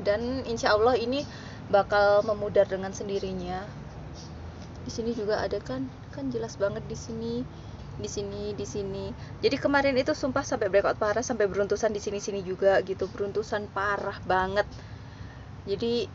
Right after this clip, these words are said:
kalau kalian yang punya jerawat atau apa ya, takut mau pakai toner, mending pakai Mustika Ratu aja. Selain harganya murah, juga bagus banget.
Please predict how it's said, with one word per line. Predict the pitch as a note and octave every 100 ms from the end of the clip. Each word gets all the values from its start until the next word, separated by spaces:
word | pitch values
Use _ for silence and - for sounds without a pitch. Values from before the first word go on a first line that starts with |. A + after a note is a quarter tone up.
| - - - - - -
kalau | G#3 G#3
kalian | A3 G#3 G#3
yang | A3
punya | A3 G#3+ G#3 G3+ G3+ G3+
jerawat | F#3+ G3+ G3 G3 G3 G#3 - -
atau | - G#3 G3 G3 G3 G3 - -
apa | A#3 B3 B3
ya, | A3 A3+
takut | G#3+ G3+ B3 A#3
mau | A3+
pakai | A3+ A3+
toner, | G#3 A3 A#3 C4+
mending | B3+ C4
pakai | C4+ A3+
Mustika | A3 A#3 A3 G#3+
Ratu | G#3
aja. | G3+ F#3+ G#3
Selain | B3+ A#3 A3
harganya | G#3+ F#3+ G3 G3
murah, | F#3+ G3
juga | - G3+ G#3
bagus | F#3 F3+ F#3+ F3+
banget. | F3+ F#3+